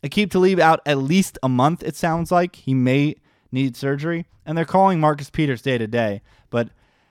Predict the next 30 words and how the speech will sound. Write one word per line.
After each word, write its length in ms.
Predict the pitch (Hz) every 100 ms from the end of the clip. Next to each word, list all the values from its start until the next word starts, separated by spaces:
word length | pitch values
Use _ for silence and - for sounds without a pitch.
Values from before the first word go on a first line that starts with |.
| -
that 160 | 170 190
seemed 200 | 208 165
like 140 | 135
a 80 | 123
really 300 | 127 139 131
tough 260 | 139 127
calf 340 | - 127 120 120
injury, 440 | 110 104 104 104 -
and 360 | 127 123 117 107
with 120 | 131 - _
three 240 | - 190 185
days 260 | 147 127
of 140 | 110 110
rest, 460 | 117 101 - - _
I 160 | 123 135
am, 600 | 139 135 127 123 117 113 _
would 220 | 131 131
be 120 | 123
shocked 640 | 117 - 123 98 - - _
to 120 | 127
see 200 | - 120
him 140 | 117
on 100 | 117
a 60 | 110
professional 440 | 113 117 113 117
football 340 | 107 113 110 101
field 260 | 110 104 - _ _ _
on 220 | 131 131 120
Thursday, 520 | 131 127 113 107 98 - _ _
especially 920 | 202 - - 220 262 - 143 120 120